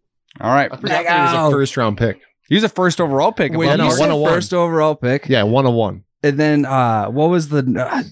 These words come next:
Speaker 3: what was right after first overall pick?
Speaker 1: No longer plays for the team that drafted him.
Speaker 3: Jameis Winston was in my head at that point.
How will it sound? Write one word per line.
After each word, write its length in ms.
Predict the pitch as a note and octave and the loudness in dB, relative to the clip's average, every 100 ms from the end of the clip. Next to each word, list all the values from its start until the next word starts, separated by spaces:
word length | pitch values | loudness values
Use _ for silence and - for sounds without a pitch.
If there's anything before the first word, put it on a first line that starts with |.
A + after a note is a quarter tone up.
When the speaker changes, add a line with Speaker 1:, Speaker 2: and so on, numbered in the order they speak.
| - | -12
Speaker 3:
what 160 | C3 E3 | -4 0
was 140 | F3 | 0
right 220 | C#3 D3+ D3+ | 0 0 0
after 180 | D3 | -2
first 260 | - C#3 B2+ | -2 -2 0
overall 240 | B2+ B2 | 0 2
pick? 260 | A2 G2 - - - - _ _ _ _ | 2 -2 -4 -14 -20 -20 _ _ _ _
Speaker 1:
No 200 | B2 C#3 | -2 0
longer 260 | C#3 C#3 B2+ | 2 2 0
plays 280 | - B2+ B2 | 0 0 0
for 60 | |
the 80 | A2+ | -2
team 180 | - A#2 | 0 2
that 100 | G2+ | 2
drafted 360 | G#2 F#2+ G2 C2+ | 2 0 -2 -6
him. 260 | C#2+ - - | -8 -8 -8
Speaker 3:
Jameis 500 | - B2+ D3 D#3+ D3+ | -6 0 2 2 0
Winston 320 | C#3 - B2 | -2 0 0
was 220 | B2+ B2 | 2 2
in 120 | C3 | 2
my 140 | B2+ A2 | 2 0
head 300 | A2 F#2+ F2+ - - - | -2 -6 -8 -16 -10 -2
at 140 | A#2+ | 0
that 180 | A#2 G#2+ | 2 0
point. 260 | A2 F#2+ | -2 -2